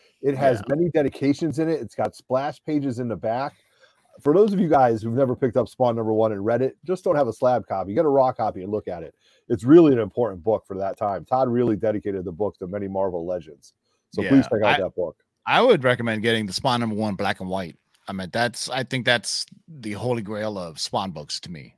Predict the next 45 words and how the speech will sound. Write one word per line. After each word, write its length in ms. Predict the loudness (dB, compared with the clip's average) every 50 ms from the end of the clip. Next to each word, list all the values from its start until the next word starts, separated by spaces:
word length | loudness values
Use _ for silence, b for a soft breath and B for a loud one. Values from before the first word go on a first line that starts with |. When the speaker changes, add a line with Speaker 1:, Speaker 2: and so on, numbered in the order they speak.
| _ _ _
Speaker 2:
Um, 600 | -10 -10 -10 -10 -12 -12 -14 -16 -18 -18 -20 -20 -20 _ _ _
you 100 | -14 -12
know, 140 | -12 -12 -12
it's 160 | -14 -14 -12
a 80 | -10 -12
Spawn, 720 | -6 -2 -2 0 0 0 0 -2 -4 -4 -6 -6 -6 -8
uh, 140 | -8 -10 -10 -10 -10
number 240 | -10 -8 -6 -6
one 280 | -6 -6 -6 -6 -6 -8
black 260 | -6 -4 -6 -4 -6
and 80 | -6 -6
white, 300 | -6 -6 -6 -6 -10 -12 _ _
um, 480 | -12 -10 -10 -10 -10 -12 -12 -14 -16 -18 -16 -14
you 80 | -14
know, 260 | -12 -12 -14 -16 -18 _ _ _ _
and 160 | -14 -10 -6
that 180 | -6 -6 -6 -8 -12 _ _ _
fetches 360 | -10 -10 -10 -10 -12 -12 -12 -16 -20 -20 _ _ -10
big 200 | -10 -10 -8 -6
bones 400 | -8 -6 -6 -8 -8 -8 -10 -12
too. 260 | -12 -12 -10 -10 -10
So 360 | -10 -10 -10 -8 -10 -10 -12 B B B B B B B B B B B B _
let's 140 | -4 -2 4
go 140 | 6 6 6
see 280 | 8 6 6 4 4
what's 200 | 4 2 2 4
shaking 280 | 4 2 2 2 0 0
today, 220 | 2 4 4 4
boys 260 | 4 4 4 4 2
and 80 | 0 0
girls. 480 | 2 2 4 4 4 2 0 -4 -8 -10 -6 -2
Um, 720 | 0 2 2 2 2 2 0 0 -2 -4 -6 -8 -10 -6
but, 280 | -6 -6 -6 -6 -6 -8
uh, 340 | -6 -6 -4 -6 -6 -8 -12 -12 _ -2
Otto 340 | 0 2 2 2 0 0 0
is 260 | -2 -4 -4 -8 -10
collecting 400 | -8 -6 -6 -6 -4 -6 -8 -8
comments 560 | -6 -4 -4 -4 -4 -6 -6 -6 -8 -10 -12 -10
from 360 | -6 -4 -4 -4 -4 -4 -4
our 260 | -2 -2 -2 -4 -4
last 320 | -6 -6 -4 -6 -6 -6
video. 300 | -8 -10 -10 -8 -8 -8
So, 400 | -10 -10 -8 -8 -8 -8 -10 -10
you 80 | -12 -12
know, 300 | -12 -14 -14 -14 -18